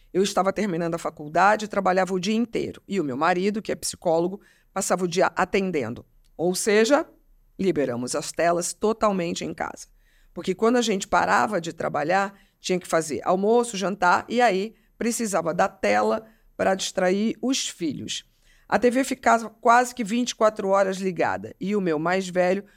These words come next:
foi quem mais sentiu essa mudança toda da pandemia. Quando não tava na tela, tava me ajudando nas coisas da casa,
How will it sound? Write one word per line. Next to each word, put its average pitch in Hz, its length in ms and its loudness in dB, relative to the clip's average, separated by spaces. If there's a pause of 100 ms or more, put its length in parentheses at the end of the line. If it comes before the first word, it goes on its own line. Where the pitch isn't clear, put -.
(160)
foi 180 100 0
quem 185 160 0
mais 208 420 2
sentiu 214 440 -2
essa 185 180 -2
mudança 180 460 -2
toda 185 320 0
da 143 100 -2
pandemia. 143 640 -6 (560)
Quando 226 220 2
não 226 120 2
tava 240 320 4
na 262 120 0
tela, 240 480 2 (120)
tava 214 220 2
me 233 100 0
ajudando 247 560 2
nas 180 220 -2
coisas 180 300 -2
da 170 120 2
casa, 143 460 -2